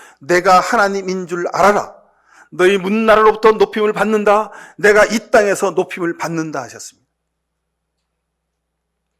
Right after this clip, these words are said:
모세는 이런 시편의 말씀을 의지하여 광야에서 사십 년 동안 이스라엘 백성들을 위하여 자기 전 인생을 던졌습니다.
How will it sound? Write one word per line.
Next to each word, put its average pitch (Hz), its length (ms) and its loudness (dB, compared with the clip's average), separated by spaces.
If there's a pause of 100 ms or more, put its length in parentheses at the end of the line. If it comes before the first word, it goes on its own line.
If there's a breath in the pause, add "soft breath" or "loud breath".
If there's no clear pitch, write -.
(1700)
모세는 175 600 -8 (920)
이런 202 200 -2
시편의 214 440 -4
말씀을 185 400 -8
의지하여 165 680 -8 (560 soft breath)
광야에서 175 480 -2
사십 165 380 -8
년 190 180 -10
동안 196 340 -8 (340)
이스라엘 208 320 -2
백성들을 180 500 -8
위하여 175 160 2
자기 170 320 -10 (100)
전 208 400 -4
인생을 190 640 -10 (260 soft breath)
던졌습니다. 143 600 -12